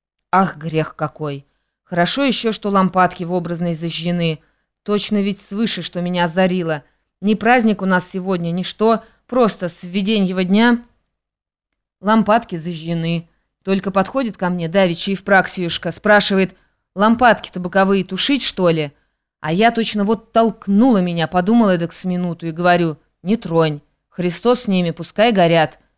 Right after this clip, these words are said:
Ан, вот оно что. И то хорошо, хоть лампадочки погорели. И то для души облегчение. «Ты где садишься-то?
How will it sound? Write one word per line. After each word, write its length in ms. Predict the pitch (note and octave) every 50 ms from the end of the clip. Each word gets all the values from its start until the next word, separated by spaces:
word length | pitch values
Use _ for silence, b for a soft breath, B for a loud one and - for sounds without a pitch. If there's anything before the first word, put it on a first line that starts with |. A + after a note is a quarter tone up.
| _ _ _ _ _
Ан, 280 | D3+ D#3+ F3 F3 F3 E3+
вот 340 | - D3+ D3+ D#3+ F3 F3 G#3
оно 180 | F#3+ F#3 F3+ F3
что. 420 | - - _ F3+ D#3+ D3 C#3+ C#3+ _ _ _ _ _ _ _ _ _ _ _ _ _ _ _ _
И 60 | E3
то 180 | - - F3 G3
хорошо, 460 | E3+ - G3 G3 F#3+ F#3+ - G3 F#3+
хоть 200 | F#3 G3+ G3 F#3+
лампадочки 640 | G3 G3 F3+ D#3+ F3 E3 E3 E3 F3 - - - F3+
погорели. 680 | E3+ - E3 E3+ E3+ E3+ E3 D#3+ D#3+ D#3 D3+ C#3+ C3+ _ _ _ _ _ _ _ _
И 80 | - F#3+
то 200 | F#3 - C4 C#4+
для 140 | G#3+ G3+ G3+
души 280 | E3+ F3+ E3 - F3+
облегчение. 840 | E3+ D#3+ D3 E3 E3 E3 - - - F3 E3+ D#3+ D#3 D3+ D3 C#3+ D3 _ _ _ _ _ _ _
«Ты 80 | - G3
где 220 | F#3+ F#3 A3 A3+
садишься-то? 800 | G3+ - G3 F#3+ F#3+ A3+ A3+ - - - D#3+ - D#3+ D3+ C#3+